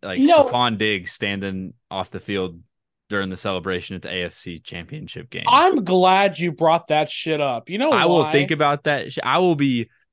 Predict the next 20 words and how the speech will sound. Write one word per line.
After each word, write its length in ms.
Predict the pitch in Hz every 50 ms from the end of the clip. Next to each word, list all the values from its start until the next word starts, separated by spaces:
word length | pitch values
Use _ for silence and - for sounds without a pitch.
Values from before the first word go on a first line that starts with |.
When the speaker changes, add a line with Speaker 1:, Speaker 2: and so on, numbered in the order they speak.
| _ _ _ _ _ _
Speaker 1:
like, 400 | - 113 107 101 95 95 - - _ _ _ -
analyzing 800 | 117 117 127 135 135 135 135 131 123 123 127 123 117 113 101 90
every 360 | - 104 110 110 117 135 135 127
word 340 | 113 110 107 104 101 95
that 120 | 92 87 -
comes 180 | - 107 104
out 140 | 104 104 101
of 80 | 101 98
my 140 | 98 98 95
wife's 340 | 98 98 95 92 - -
mouth 320 | 95 90 87 87 87 - -
so 100 | - 92
I 100 | 90 87
can 180 | - 90 87 -
catch 280 | - - - 92 - -
her 300 | 101 92 87 85 85 85 _ _ _ -
being 280 | 101 92 92 87 82 82
wrong 260 | 85 85 82 82 82
about 300 | 85 80 85 - - -
something. 480 | - 85 82 80 - - - - -